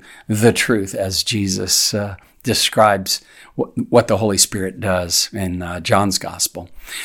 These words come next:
So in what ways am I, uh, like Judas, vulnerable to drift and even the possibility of, um, treachery or betrayal in some way? As we read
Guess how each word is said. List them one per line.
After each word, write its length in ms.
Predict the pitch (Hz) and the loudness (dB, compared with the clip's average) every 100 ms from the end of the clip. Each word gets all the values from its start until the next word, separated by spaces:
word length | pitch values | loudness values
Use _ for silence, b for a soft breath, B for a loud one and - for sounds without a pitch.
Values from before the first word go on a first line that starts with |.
| B | B
So 220 | - 151 139 | 0 4 4
in 80 | 131 | 6
what 180 | 190 | 4
ways 220 | 165 143 127 | 6 2 2
am 100 | 123 | 4
I, 360 | 123 123 120 b b b - | 4 4 -2 b b b -4
uh, 120 | 117 | -2
like 320 | 117 120 - | 4 4 4
Judas, 360 | 98 143 123 107 | 0 4 4 4
vulnerable 580 | 101 131 135 127 113 107 | 2 4 6 4 2 0
to 180 | - 101 | 0 -2
drift 800 | 92 110 123 95 101 - - - b b b b | 0 4 8 8 4 -4 -12 -18 b b b b
and 180 | 123 113 | 0 4
even 360 | 143 143 127 | 4 6 4
the 80 | 110 | 4
possibility 880 | 98 117 117 117 98 110 101 101 98 | 4 4 4 2 0 2 2 0 0
of, 540 | 117 104 101 98 95 - | 0 2 2 -2 -10 -4
um, 460 | 101 98 98 - - - | -4 -4 -8 -16 -16 0
treachery 580 | - 131 - 98 98 | 6 6 4 0 -2
or 340 | 101 107 98 95 | -2 -2 0 -2
betrayal 580 | 90 - - 98 92 90 | -4 -4 2 4 4 2
in 140 | 87 | -2
some 320 | - 104 95 | 0 0 0
way? 180 | 95 90 | -2 -2
As 120 | 95 | 0
we 160 | 113 113 | 0 4
read 360 | 139 139 113 | 6 6 2